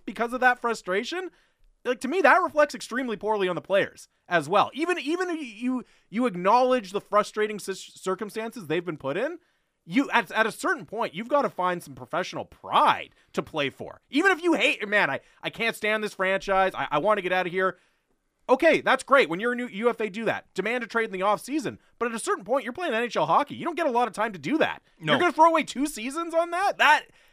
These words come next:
Speaker 1: that is just, it, it's mind-blowing to me, and I'm not saying that does, that makes it untrue. It, it very easily could be true, but it also is just, i-, as I said, to me, that reflects really poorly on the
Speaker 2: But
Speaker 1: players as
Speaker 2: it,
Speaker 1: well.
Speaker 2: it's just one of those things that I think makes it harder to pull out of a losing skid,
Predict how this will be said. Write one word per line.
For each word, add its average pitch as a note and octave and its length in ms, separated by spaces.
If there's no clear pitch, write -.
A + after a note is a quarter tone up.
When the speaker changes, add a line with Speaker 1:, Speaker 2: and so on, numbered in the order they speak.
Speaker 1:
that B3 300
is F3 160
just, - 340
it, F#3+ 180
it's F#3 260
mind-blowing B3 640
to B3 60
me, C4 100
and A3 80
I'm D#3 60
not G#3 200
saying G3 140
that F3 120
does, E3 200
that D#3 140
makes D#3 180
it C#3 80
untrue. C3 480
It, B2+ 200
it B2+ 180
very D#3+ 320
easily D3+ 280
could D3 260
be C#3+ 120
true, C3+ 460
but F3 220
it F#3 40
also G#3 340
is D3 100
just, C#3+ 340
i-, A#2 40
as D#3 160
I D#3 80
said, C3+ 340
to - 100
me, D#3+ 140
that D3+ 240
reflects C3 320
really A2 200
poorly F2+ 280
on D#2+ 60
the A2+ 60
Speaker 2:
But D#3 60
Speaker 1:
players D#2 280
as D#2+ 60
Speaker 2:
it, D#2 40
Speaker 1:
well. - 200
Speaker 2:
it's E3+ 220
just F#3+ 220
one A#3 140
of A3+ 60
those G#3 200
things E3 280
that D3 80
I C#3 60
think C#3+ 200
makes C3+ 260
it C3+ 80
harder B2 300
to A2+ 80
pull - 280
out A2+ 160
of G#2 120
a G2+ 120
losing A2+ 680
skid, D#3+ 540